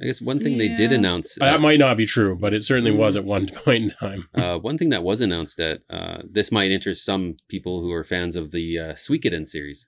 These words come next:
Speaker 1: They announced, uh, remasters of Suikoden one and two that's gonna be coming to consoles and P C next year.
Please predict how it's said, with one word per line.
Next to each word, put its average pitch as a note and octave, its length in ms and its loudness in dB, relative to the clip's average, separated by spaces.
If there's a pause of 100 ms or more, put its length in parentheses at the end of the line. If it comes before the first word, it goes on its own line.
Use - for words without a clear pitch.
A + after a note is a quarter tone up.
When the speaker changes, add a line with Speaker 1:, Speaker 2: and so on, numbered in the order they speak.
Speaker 1:
They F2 120 -2
announced, F2+ 400 -4
uh, E2+ 380 -2
remasters F#2 680 -2
of E2 200 -10
Suikoden F#2+ 420 -4
one F#2 160 -4
and E2+ 100 -6
two G2+ 320 -6
that's E2+ 320 -6
gonna E2 160 -8
be E2 80 -6
coming D#2+ 240 -8
to D2+ 60 -10
consoles E2 340 -10
and D#2+ 100 -10
P F2+ 140 -10
C F#2+ 180 -10
next E2 240 -10
year. D#2 200 -12